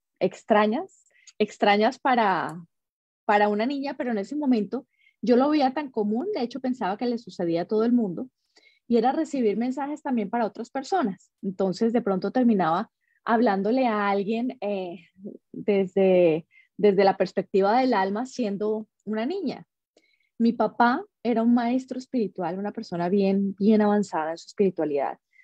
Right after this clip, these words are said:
Así que, mm, cuando yo llegaba a decirle, por ejemplo, "Papi, estoy viendo esto, papi, estoy viendo lo otro",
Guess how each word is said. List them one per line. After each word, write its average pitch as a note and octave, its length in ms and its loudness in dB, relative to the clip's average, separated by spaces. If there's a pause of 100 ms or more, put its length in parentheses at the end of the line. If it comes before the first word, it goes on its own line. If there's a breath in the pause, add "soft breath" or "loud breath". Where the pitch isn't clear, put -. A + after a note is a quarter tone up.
(140)
Así G3 340 0
que, G#3+ 300 2
mm, G3+ 520 0 (720)
cuando A3+ 240 2
yo G#3+ 100 2
llegaba A3+ 380 0
a A#3 40 -2
decirle, G#3+ 360 -8
por A3 120 -10
ejemplo, F#3+ 420 -8
"Papi, A#3 260 0
estoy G#3+ 200 -4
viendo F#3 300 -4
esto, F#3+ 280 -6
papi, G#3 240 0
estoy G3+ 200 -6
viendo F3+ 220 -4
lo G3 140 0
otro", F3 300 -4